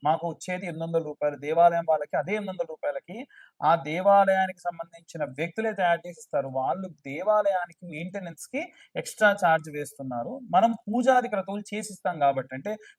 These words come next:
ప్రతి సోమవారం కూడా మనం అభిషేకంలో పెట్టిస్తాం కాబట్టి దానికోసం అని చెప్పి మనం కూడా వెయ్యి నూట పదహారులు మాత్రమే ఛార్జ్ చేస్తున్నాము. పూర్తిగా మాలకి వెయ్యి నూట పదహారులు ఛార్జ్ చేస్తాము.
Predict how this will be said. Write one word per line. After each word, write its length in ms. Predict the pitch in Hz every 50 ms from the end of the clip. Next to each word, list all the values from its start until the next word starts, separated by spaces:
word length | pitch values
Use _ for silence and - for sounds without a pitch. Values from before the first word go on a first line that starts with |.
| _
ప్రతి 200 | - 165 175 220
సోమవారం 680 | - - 196 185 185 196 202 202 196 190 190 185 185 180
కూడా 220 | 170 175 196 226
మనం 200 | 240 208 185 160
అభిషేకంలో 480 | 151 151 - - - 185 - 185 180 175
పెట్టిస్తాం 600 | - - 170 - _ 196 185 - - 185 185 175
కాబట్టి 480 | 170 165 160 165 170 - - 311 415 427 - - - - _ _
దానికోసం 680 | 165 170 160 175 226 254 240 - 214 214 214 - 214 202
అని 120 | 202 202 180 180
చెప్పి 280 | 175 _ - 254 269
మనం 340 | 254 202 180 180 196 202 190
కూడా 280 | 175 170 170 208 - - 784 - _ _ _ _
వెయ్యి 220 | 160 160 170 185 185
నూట 120 | 175 185
పదహారులు 380 | 165 156 160 156 165 165 160 156
మాత్రమే 400 | 143 143 143 - - 151 180 214
ఛార్జ్ 520 | 208 - 165 151 170 196 190 185 175 165
చేస్తున్నాము. 560 | 151 139 - - 135 123 123 123 120 117 - _ _ _ _ _ _ _ 160
పూర్తిగా 440 | 185 190 - - - 202 220 226
మాలకి 640 | 226 202 175 156 156 160 180 185 - - 240 262 269 254 226 165
వెయ్యి 180 | 160 165 165
నూట 100 | 165 -
పదహారులు 420 | 156 147 147 160 170 175 - - 147
ఛార్జ్ 220 | 135 135 135 135
చేస్తాము. 480 | 135 - - - 131 147 208 269 285